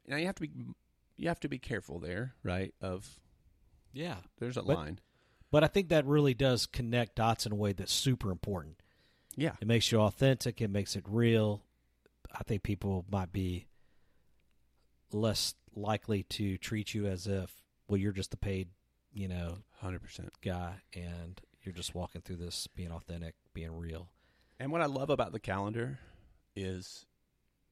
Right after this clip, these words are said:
Speaker 1: you can literally do that in any context.
Speaker 2: Yeah,
Speaker 1: It
Speaker 2: for real.
Speaker 1: requires zero budget. You could have three kids. And, and when I was in a much smaller context, when I first started out,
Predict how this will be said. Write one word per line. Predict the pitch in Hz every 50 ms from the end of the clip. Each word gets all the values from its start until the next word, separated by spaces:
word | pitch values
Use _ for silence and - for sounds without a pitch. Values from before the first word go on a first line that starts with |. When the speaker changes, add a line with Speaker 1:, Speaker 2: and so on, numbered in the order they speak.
| _ _ _ _ _ _ _ -
Speaker 1:
you | 113 123 131
can | - 127 104 95 92 95
literally | 101 101 101 98 98 92
do | 85 - 87 87
that | - 82 78 78 - - _ _ _ _ _ _ _ _ _ _ _ _ _ _
in | 92 85 -
any | - 98 90 85 82
context. | - 87 85 - - - - - - - - _ _ _ -
Speaker 2:
Yeah, | 95 95 92
Speaker 1:
It | 95 98
Speaker 2:
for | 90 95
real. | 98
Speaker 1:
requires | 98 101 90 87 80 78 - - - - _ _ _ _ _ _ _ _ _ _ -
zero | - 113 117 127 120 110 107 101
budget. | - 85 82 - - 82 - - _ _ _ _ _ _ _
You | - 107 117
could | - 107 98
have | 92 87 87 95 - _ _ _ _ -
three | - - - 113 110 113 107
kids. | - - 92 82 78 78 - - - _ _ _ _ _ _ _ _ _ _ _ _ _ _ _ _ _ _ _ _ _ _ _ -
And, | 98 90 85 85 82 80 78 - - _ _ _ _ _ _ _ _ _ -
and | - 113 113 110
when | 110 104
I | 92 104
was | 123 117 107 120
in | 113 110
a | 104
much | 98 98 98 104 - - - - -
smaller | 110 92 87 98 104 110
context, | - - 127 135 131 - 143 180 190 - - - - 156
when | 151 101 82
I | 87
first | - - - 92 90 - -
started | - 95 90 90 90 90
out, | 85 87 117 135 -